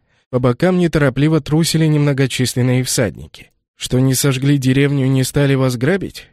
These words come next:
рассеянно буркнул я, замечая, что, проходя мимо храма, некоторые новобранцы по привычке украдкой делали жест, прося благословения у бога земледелия. Замыкал шествие тыловой обоз из десяти телег.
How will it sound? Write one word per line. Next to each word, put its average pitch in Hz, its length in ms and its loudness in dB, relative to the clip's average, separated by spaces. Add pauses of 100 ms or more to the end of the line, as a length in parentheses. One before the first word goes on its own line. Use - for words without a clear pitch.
(100)
рассеянно 110 600 -2
буркнул 104 480 -2
я, 110 340 -2
замечая, 101 540 -2
что, 104 220 -6
проходя 110 500 -2
мимо 101 240 -2
храма, 127 460 -2 (320)
некоторые 127 480 0
новобранцы 120 600 0
по 120 100 -4
привычке 139 500 -2
украдкой 135 500 -2
делали 123 400 0
жест, 123 460 -2 (260)
прося 113 380 0
благословения 110 840 -2
у 90 80 -4
бога 101 280 -2
земледелия. 104 720 -2 (720)
Замыкал 143 480 0
шествие 180 460 0
тыловой 143 500 2
обоз 127 340 -2
из 135 120 0
десяти 120 460 -2
телег. 123 540 -4